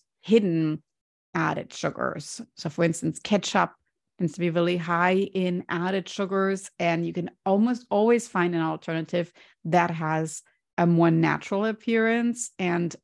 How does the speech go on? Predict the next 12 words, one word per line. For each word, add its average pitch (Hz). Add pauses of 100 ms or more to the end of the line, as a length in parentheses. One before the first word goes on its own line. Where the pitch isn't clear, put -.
(280)
fewer 151
added 131
sugars, 139
or 170
that 202
are 240
completely 180
sugar-free. - (720)
With 170 (100)
cereals, 277
I 196
always 202